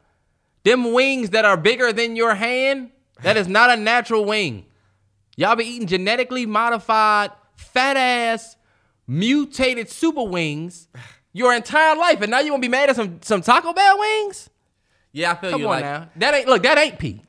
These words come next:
Speaker 2: that ain't P.
Speaker 1: Did I use it right?
Speaker 2: Yeah, you did.
Speaker 1: <laughs>
Speaker 2: He did.
Speaker 1: So I'm P.
Speaker 2: Well, I don't think, I don't know. Yeah, you P. Nah, you can't say, nah. See, you know what? The fact that you asked that, that ain't P. <laughs>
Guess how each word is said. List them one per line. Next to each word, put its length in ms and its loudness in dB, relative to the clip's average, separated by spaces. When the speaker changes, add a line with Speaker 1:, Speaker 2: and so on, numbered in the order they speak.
Speaker 2:
that 200 0
ain't 200 -8
P. 140 -14
Speaker 1:
Did 100 12
I 80 10
use 260 10
it 60 4
right? 360 6
Speaker 2:
Yeah, 120 -4
you 120 -4
did. 400 0
Speaker 1:
<laughs> 40 -18
Speaker 2:
He 80 -6
did. 340 -4
Speaker 1:
So 100 6
I'm 220 4
P. 320 -2
Speaker 2:
Well, 120 2
I 60 8
don't 140 2
think, 200 -8
I 140 2
don't 100 -4
know. 180 -12
Yeah, 140 -4
you 100 -6
P. 300 -12
Nah, 360 0
you 120 -12
can't 240 -8
say, 200 -12
nah. 220 -8
See, 160 -8
you 80 -4
know 100 -2
what? 320 -4
The 80 -8
fact 180 -2
that 100 -10
you 100 -4
asked 220 -4
that, 280 -8
that 160 -6
ain't 180 -12
P. 160 -2
<laughs> 0 -